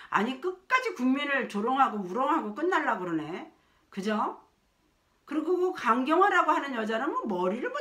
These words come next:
노랗게 염색을 하고 뭐, 아니, 그 뭐 저기 하는 데서 투표, 투표 두 개밖에 못 받았다면서요. <laughs> 창피하지 않습니까? 그냥 집에서 손주나 봐.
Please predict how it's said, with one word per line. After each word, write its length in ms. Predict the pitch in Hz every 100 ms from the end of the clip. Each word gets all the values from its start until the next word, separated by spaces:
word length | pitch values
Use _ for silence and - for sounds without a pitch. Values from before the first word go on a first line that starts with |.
| 233
노랗게 640 | - - - 554 571 -
염색을 400 | 349 269 370 311
하고 180 | 285 285
뭐, 200 | 320 554 - - - - - _ _ -
아니, 400 | 190 226 277 294
그 120 | 277 277
뭐 140 | 254
저기 280 | 277 262 240
하는 200 | 311 294
데서 240 | 247 254 302
투표, 280 | - - 349 302 247 208 -
투표 320 | - - 403
두 160 | - 208
개밖에 300 | 254 269 269
못 140 | 196
받았다면서요. 680 | 226 208 196 - 180 165 143 - -
<laughs> 240 | _ _ -
창피하지 640 | - 494 508 480 320 370
않습니까? 720 | 415 370 226 180 - - 359 - _ - - -
그냥 380 | - 220 294 285 - - _
집에서 920 | - 247 294 254 226 247 247 190 165
손주나 480 | - 359 359 285 220
봐. 760 | 202 196 165 165 175 160 156